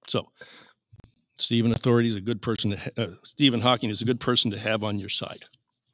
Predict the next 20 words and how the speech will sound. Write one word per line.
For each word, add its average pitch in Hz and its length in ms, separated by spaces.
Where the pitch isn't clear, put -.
in 107 120
this 110 140
kind 113 200
of 107 80
conversation. - 720
Okay, - 400
so 90 280
for 110 180
electrons, 175 880
small 170 280
range 202 200
of 175 80
choices. 170 680
For 110 160
you, 147 560
much 113 560
richer 110 400
range 104 340
of 101 120
choices. - 600